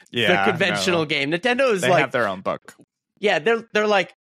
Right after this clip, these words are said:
Speaker 2: "Console war? What is that? I've never even heard of that."
Speaker 1: <laughs>
Speaker 2: Like, they're just doing their, totally their own thing.
Speaker 1: "We're
Speaker 2: And
Speaker 1: gonna create
Speaker 2: Nintendo's
Speaker 1: a banjo controller." <laughs>
Speaker 2: <laughs> Exactly, and the bongos. Like, they don't
Speaker 1: Right.
Speaker 2: give a shit. Like, Nintendo is, like, so, like,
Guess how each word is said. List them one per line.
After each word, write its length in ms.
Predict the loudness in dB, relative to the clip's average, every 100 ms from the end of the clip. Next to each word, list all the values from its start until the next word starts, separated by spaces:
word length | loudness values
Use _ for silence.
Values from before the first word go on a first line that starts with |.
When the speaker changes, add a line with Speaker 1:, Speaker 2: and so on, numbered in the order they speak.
| _ -4
Speaker 2:
"Console 400 | -2 -2 -2 -2
war? 240 | 0 2
What 160 | 0 -2
is 140 | -2
that? 340 | -2 0 0 -2
I've 100 | -2
never 220 | 0 -2
even 160 | -2
heard 220 | 0 0 2
of 40 |
that." 360 | 0 0 -2 0
Speaker 1:
<laughs> 0 |
Speaker 2:
Like, 240 | -2 -2
they're 140 | -4 -2
just 240 | -4 -2
doing 180 | -2 0
their, 140 | -2
totally 500 | -4 -2 0 0 -2
their 220 | 0 0
own 240 | 0 -2 -2
thing. 240 | -2 0
Speaker 1:
"We're 80 | 0
Speaker 2:
And 80 | 0
Speaker 1:
gonna 100 | 0
create 320 | 0 2 2
Speaker 2:
Nintendo's 80 | 0
Speaker 1:
a 40 |
banjo 580 | 0 0 0 -2 -2 -2
controller." 680 | -6 -8 -8 -6 -6 -8 -8
<laughs> 60 | -6
Speaker 2:
<laughs> 0 | -4 -2 -6 -4 -6 -6 -10 -18 -18 -12 -8
Exactly, 400 | -4 -4 -4 -4
and 140 | -2
the 60 | -2
bongos. 560 | -2 -2 -2 -4 -4
Like, 160 | -4 -4 -8 -8
they 80 | 0
don't 140 | 2 2
Speaker 1:
Right. 140 | 0
Speaker 2:
give 120 | -2
a 60 | -2
shit. 280 | -2 -4 -2
Like, 180 | -2 -2
Nintendo 560 | -6 -4 -2 0 0
is, 120 | 0
like, 180 | -2 -4
so, 420 | -2 2 2 2
like, 240 | 2 0